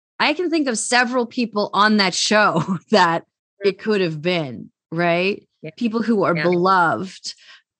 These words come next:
Speaker 1: But Sarah, so we were brought together by a mutual friend of ours, uh, the, the vibrant Lenora Claire, who is a victim's advocate and is, like, a badass fucking fairy godmother to victims everywhere. But I,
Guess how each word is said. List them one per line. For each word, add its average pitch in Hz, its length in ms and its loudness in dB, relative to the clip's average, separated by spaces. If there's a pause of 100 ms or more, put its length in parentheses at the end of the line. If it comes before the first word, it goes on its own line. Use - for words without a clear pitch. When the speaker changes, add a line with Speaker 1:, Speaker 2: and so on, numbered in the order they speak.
Speaker 1:
But 240 280 -4
Sarah, 269 260 -2
so 269 260 -2
we 269 260 -4
were 339 140 -2
brought 277 220 -4
together 226 400 -2
by 196 140 -2
a 190 40 -4
mutual 185 300 -6
friend 180 300 -2
of 175 100 -2
ours, 175 640 2
uh, 180 100 -4
the, 175 220 -2 (120)
the 165 320 -2
vibrant 196 720 2 (520)
Lenora 190 520 2
Claire, 175 480 -2
who 196 180 -2
is 170 160 -4
a 165 60 -2
victim's 165 460 -2
advocate 160 800 -2
and 156 380 -4
is, 165 300 2
like, 160 260 0
a 151 140 -2 (120)
badass 160 840 0
fucking 151 380 -2
fairy 156 300 2
godmother 156 760 0 (320)
to 160 200 2
victims 156 420 0
everywhere. 180 480 0
But 202 220 -4 (260)
I, 233 220 2